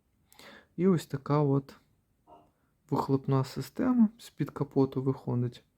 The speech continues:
з чотирьох циліндрів, і тут через трубу з'єднується в дві. <clears throat> Досить красиво зроблено. Ну і ось такі от ручки відкривання дверей, і знов ж таки дуже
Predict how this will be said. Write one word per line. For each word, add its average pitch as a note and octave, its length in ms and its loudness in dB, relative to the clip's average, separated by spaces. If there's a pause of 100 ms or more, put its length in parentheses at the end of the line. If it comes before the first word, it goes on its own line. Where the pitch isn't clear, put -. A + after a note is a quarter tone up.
(460)
з - 80 -20
чотирьох G#3+ 480 0
циліндрів, G3 640 4
і D#3 120 -6
тут - 360 -10 (1300)
через C3 400 -2
трубу F3 500 -2 (500)
з'єднується C3+ 680 0
в B2+ 140 -10
дві. B2+ 300 -4 (640)
<clears throat> F3+ 100 8 (1200)
Досить B2 460 -8
красиво B2+ 600 -4
зроблено. C3+ 560 -4 (960)
Ну F#3+ 200 6
і F3 60 4
ось D#3 160 -2
такі - 280 -8
от C3+ 360 -2
ручки C3+ 580 -6
відкривання C3+ 600 -2
дверей, G#3 320 4
і E3+ 480 0
знов C#3 280 2
ж - 100 -18
таки B2+ 260 -6
дуже C3 360 0